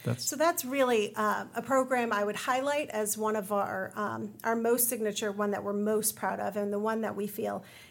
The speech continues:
Speaker 2: is making the biggest difference. We do track data on that program that tells us, through observation, that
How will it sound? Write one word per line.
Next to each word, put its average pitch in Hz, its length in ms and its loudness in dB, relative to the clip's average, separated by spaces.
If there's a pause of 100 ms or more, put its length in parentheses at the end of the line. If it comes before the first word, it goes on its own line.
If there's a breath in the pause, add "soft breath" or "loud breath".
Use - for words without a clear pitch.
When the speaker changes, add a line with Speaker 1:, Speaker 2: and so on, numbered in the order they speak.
Speaker 2:
is 220 180 0
making 208 380 0
the 208 100 -2
biggest 196 640 -2
difference. 190 480 -6
We 285 160 0
do 247 260 0
track 208 360 -2
data 196 240 0
on 214 180 0
that 214 160 -2
program 214 520 0
that 202 180 -2
tells 226 500 -2
us, 156 280 -2
through 240 200 0
observation, 190 800 -2 (420 loud breath)
that 214 480 0